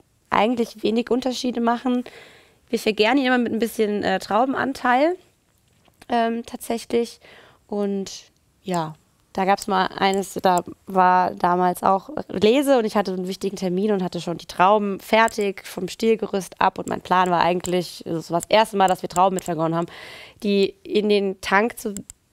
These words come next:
tun, bevor der Most reinläuft. Aber der Papa war schneller und ja, dann blieb nur noch oben das kleine Spundloch, äh, zwei große Eimer voll und ich war ganz alleine. Und, ähm, an dem Tag habe ich mir eigentlich geschworen, das nie wieder zu machen, aber der Effekt war gut, also habe ich mir gedacht, „Okay, komm,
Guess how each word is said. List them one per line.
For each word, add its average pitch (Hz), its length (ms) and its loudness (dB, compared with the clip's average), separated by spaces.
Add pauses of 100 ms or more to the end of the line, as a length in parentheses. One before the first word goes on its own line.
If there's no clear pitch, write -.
tun, 233 420 0
bevor 185 560 4
der 180 380 4 (120)
Most 202 400 0 (120)
reinläuft. 160 720 2
Aber 175 200 2
der 175 100 2
Papa 190 280 0
war 190 120 4
schneller 190 520 2
und - 240 -6
ja, 180 180 4
dann 160 140 -4
blieb 180 220 -6
nur 175 120 -2
noch 180 160 -2
oben 190 320 0
das 180 180 -6
kleine 180 220 0
Spundloch, 175 640 -2 (380)
äh, 175 180 0
zwei 190 340 4
große 202 480 0
Eimer 170 300 2
voll 160 340 2
und 156 120 -6
ich - 20 -14
war 170 100 4
ganz 165 200 0
alleine. 165 400 -4
Und, 156 280 -4
ähm, 151 380 -4 (180)
an 175 100 0
dem 185 100 2
Tag 190 160 0
habe 202 80 4
ich 170 60 -6
mir 190 60 0
eigentlich 202 140 0
geschworen, 208 240 0
das 190 80 -4
nie 226 120 2
wieder 247 160 4
zu 202 120 -6
machen, 208 260 2
aber 190 180 4
der 190 100 2
Effekt - 280 -4
war 196 80 2
gut, 190 220 -2
also 175 200 0
habe 175 100 -2
ich - 80 -12
mir 175 80 0
gedacht, 170 240 -4
„Okay, 170 200 -8
komm, 156 280 -6